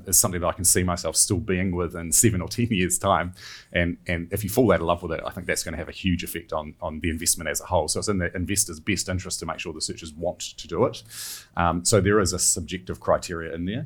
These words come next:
uh, but I have no doubt that in my list there's probably some, some really great businesses. And I think there's a couple that would be great targets in a couple of years' time or some other factor. Um, Orlando, I'm not sure how your experience went.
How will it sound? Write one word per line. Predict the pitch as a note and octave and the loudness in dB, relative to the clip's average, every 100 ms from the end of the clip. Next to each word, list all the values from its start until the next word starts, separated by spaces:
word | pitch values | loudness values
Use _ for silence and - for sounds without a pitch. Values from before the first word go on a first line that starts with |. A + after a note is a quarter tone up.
| - F#2 | -6 0
uh, | F2 | 0
but | D#2+ G2 | 4 4
I | |
have | F#2 F2 | 4 2
no | F#2+ F2 | 0 2
doubt | G2+ F2 - | 4 2 2
that | F#2 F2 | -4 -2
in | E2+ | -2
my | E2+ F2 | 4 4
list | F#2 F2+ - | 4 0 0
there's | E2 | -2
probably | - E2+ E2+ E2 | -4 -4 -4 -2
some, | - F2+ E2+ - | -2 -2 -8 -10
some | - F2 | -6 -2
really | E2+ E2+ | -2 -2
great | D#2+ E2 - | 0 0 0
businesses. | F2 F2+ F2 E2+ | -2 -2 -4 -2
And | |
I | F2+ | 0
think | - | 2
there's | G#2+ - | 0 0
a | |
couple | F#2 F2+ F2+ | -2 -2 -2
that | E2 - - - F#2 | -6 -6 -20 -4 4
would | A2 G#2+ | 6 6
be | |
great | F2 F#2 F2 | 2 4 2
targets | - E2+ E2 - | 4 0 0 -6
in | E2 | -6
a | |
couple | - F2+ D2+ | -10 -10 -10
of | C#2+ | -12
years' | D2 | -8
time | - A2+ A2 G#2+ | 2 6 6 6
or | F2 - | 4 4
some | G#2+ F#2 | 4 4
other | D#2+ D#2 | 0 -2
factor. | - G2 - F#2 F2+ - - - - _ | -2 -2 0 -2 -2 -6 -18 -20 -20 _
Um, | F2+ E2+ E2 - | 0 2 0 -4
Orlando, | F#2+ F#2+ F#2 | -2 2 2
I'm | E2+ | 0
not | F2 | -4
sure | - F2+ | -4 -2
how | F2 E2+ E2 - | 0 0 -2 -4
your | G#2+ | -2
experience | A2 F#2 - | -2 -6 -8
went. | - | -10